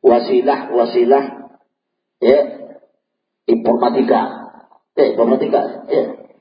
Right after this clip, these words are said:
Nih. Ya, berarti kan sama kita, sama now nih, sama milenium. Nah.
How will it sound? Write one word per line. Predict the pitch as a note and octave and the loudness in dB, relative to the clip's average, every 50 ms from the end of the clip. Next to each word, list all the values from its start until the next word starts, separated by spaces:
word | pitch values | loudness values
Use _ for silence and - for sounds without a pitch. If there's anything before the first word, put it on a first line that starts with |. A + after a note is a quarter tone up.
| _ _ _ _ _ - A#2 | _ _ _ _ _ -6 -4
Nih. | A#2+ A#2+ - - D#2+ - - _ _ _ _ _ _ _ _ _ _ _ _ _ _ _ _ _ _ _ _ _ _ _ _ _ _ _ _ - - - _ _ _ _ _ _ - | -2 -2 -2 -6 -10 -16 -18 _ _ _ _ _ _ _ _ _ _ _ _ _ _ _ _ _ _ _ _ _ _ _ _ _ _ _ _ -20 -20 -20 _ _ _ _ _ _ 2
Ya, | - A#2 A2+ | 2 2 4
berarti | - - - - C#3 D3 | 2 2 4 4 4 4
kan | D#3+ D#3+ D#3 - - - - - _ _ _ _ _ _ _ _ _ _ _ _ - | 4 0 -4 -10 -14 -18 -20 -20 _ _ _ _ _ _ _ _ _ _ _ _ -8
sama | - D#3+ F3+ F#3 | -6 -2 2 4
kita, | G3+ G3+ G3+ D#3+ | 6 6 6 4
sama | D#3+ F3 F3 | 0 -4 -2
now | F3 F3+ F3 E3 D#3+ | 0 0 0 0 -2
nih, | D#3 C#3 C3 | -6 -6 -4
sama | C#3 C#3 C#3+ C#3 | -4 -2 -2 0
milenium. | C#3+ C#3 C#3+ D3 D3+ C#3+ C#3+ D3+ - - - _ _ _ _ _ _ _ _ _ _ _ _ _ _ _ _ _ _ _ _ _ _ _ _ _ _ _ _ _ _ _ - - | 0 0 0 2 0 0 0 -2 -12 -16 -20 _ _ _ _ _ _ _ _ _ _ _ _ _ _ _ _ _ _ _ _ _ _ _ _ _ _ _ _ _ _ _ -8 -6
Nah. | - - - - - - _ | -6 -4 -6 -8 -14 -18 _